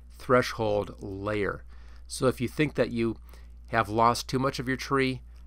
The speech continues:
come back and do another threshold layer. You know, take the replace color layer, duplicate that, do threshold again, and change your adjustment a little bit. I think this looks nice, so I'm happy with this change. So again, there's our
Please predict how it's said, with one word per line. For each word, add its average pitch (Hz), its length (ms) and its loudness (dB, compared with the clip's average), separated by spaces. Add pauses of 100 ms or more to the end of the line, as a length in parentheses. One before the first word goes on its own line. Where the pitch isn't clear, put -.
(120)
come 117 160 -4
back 123 260 2
and 117 160 -2
do 120 120 4
another 110 240 0
threshold 120 500 2
layer. 107 340 2 (1120)
You 117 100 -6
know, 104 60 -2
take 120 200 -2
the 107 100 2
replace 120 320 2
color 127 240 4
layer, 113 340 4 (380)
duplicate 123 460 0
that, 107 260 0
do 110 140 -2
threshold 117 560 0
again, 101 460 -4 (360)
and 110 280 0 (200)
change 123 340 -2
your 110 100 0
adjustment 107 500 -2
a 90 40 -10
little 95 280 -6
bit. - 240 -8 (800)
I 127 80 -2
think 120 160 0
this 107 180 -4
looks 110 220 -4
nice, 113 320 0
so - 100 -2
I'm 101 140 -2
happy 120 560 -2 (280)
with 107 200 -10
this 110 180 -4
change. 98 460 -8
So - 80 -8
again, 101 240 -6
there's 113 320 -2
our 107 420 2